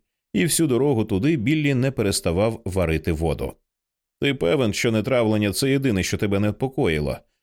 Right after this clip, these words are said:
спитав Ден, коли вони заїхали на маленьку парковку на Сосновій вулиці. «Та ж», — кинув Біллі, а потім неохоче додав:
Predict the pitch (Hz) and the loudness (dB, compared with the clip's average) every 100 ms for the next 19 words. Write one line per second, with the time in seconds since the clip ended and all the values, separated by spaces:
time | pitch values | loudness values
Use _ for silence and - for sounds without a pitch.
0 | - - 139 - 76 76 151 151 95 92 | -16 -4 -4 0 -2 0 -2 0 0 0
1 | 85 120 104 87 123 127 123 101 85 82 | 0 0 0 0 0 0 0 0 2 2
2 | 131 143 120 90 80 - 143 - 110 87 | 2 0 -2 -2 -4 -2 -4 -2 -2 0
3 | 87 - 98 90 110 147 95 65 - - | -2 -2 0 0 0 0 -2 -2 -6 -10
4 | _ _ _ _ _ _ - 90 90 85 | _ _ _ _ _ _ -2 0 2 0
5 | - - _ - 95 92 80 78 82 76 | -2 -6 _ -4 0 0 0 0 0 0
6 | 71 - _ _ - - 156 143 110 101 | -2 -6 _ _ -6 -2 -2 0 0 0
7 | 90 117 - 85 85 76 69 - | 0 -2 -2 -2 0 0 -2 -6